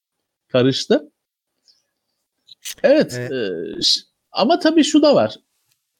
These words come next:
Speaker 1: Sonuçta hala insanlar kota baskısı altında. Hani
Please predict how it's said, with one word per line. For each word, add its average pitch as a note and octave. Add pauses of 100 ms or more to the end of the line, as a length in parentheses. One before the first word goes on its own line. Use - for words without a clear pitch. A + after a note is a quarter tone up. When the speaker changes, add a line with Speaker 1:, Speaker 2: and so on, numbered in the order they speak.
(140)
Speaker 1:
Sonuçta F#3
hala G3+
insanlar F#3
kota A3 (1400)
baskısı C#3
altında. A#2+
Hani A#2+